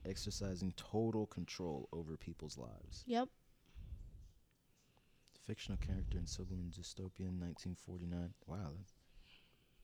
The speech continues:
Speaker 1: For the abuse of government power. Because it's, it is def-, it's definitely government power, but a lot of this is actually, you know, like, the corporations
Speaker 2: Mm-hmm.
Speaker 1: that are able to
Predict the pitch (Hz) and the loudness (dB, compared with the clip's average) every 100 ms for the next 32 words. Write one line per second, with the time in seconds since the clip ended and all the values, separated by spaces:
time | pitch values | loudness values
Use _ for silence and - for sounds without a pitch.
0 | - - - - - - - - - - | -20 -20 -20 -20 -20 -20 -20 -20 -20 -12
1 | - 98 90 78 92 101 - 78 92 87 | -4 0 2 2 2 2 2 -2 0 2
2 | 87 85 71 92 76 69 73 - - - | 2 2 0 -2 -4 -6 -10 -14 -4 0
3 | - - - - - - - - - - | 0 0 -6 -8 -12 -12 -14 -18 -20 -20
4 | - - 101 117 104 92 - 117 - - | -2 4 8 10 12 10 8 6 6 4
5 | 117 131 156 147 98 117 131 120 - 117 | 8 10 10 8 10 10 10 6 10 10
6 | - 120 110 101 85 104 113 95 87 87 | 12 10 10 10 12 12 12 12 12 12
7 | 85 85 80 78 78 107 127 90 85 87 | 12 12 12 12 12 12 12 12 12 12
8 | 80 95 - 95 87 85 - - 85 60 | 12 12 10 6 6 4 -2 -2 2 2
9 | - - 62 - - - 98 92 76 85 | 2 2 2 0 -2 2 6 8 8 8
10 | 127 - - - - 285 339 427 - - | 6 4 -8 -10 -6 -4 -4 -6 -10 -20
11 | - _ _ - _ - 80 82 82 80 | -20 _ _ -20 _ 4 6 8 8 10
12 | 82 - 80 | 8 6 2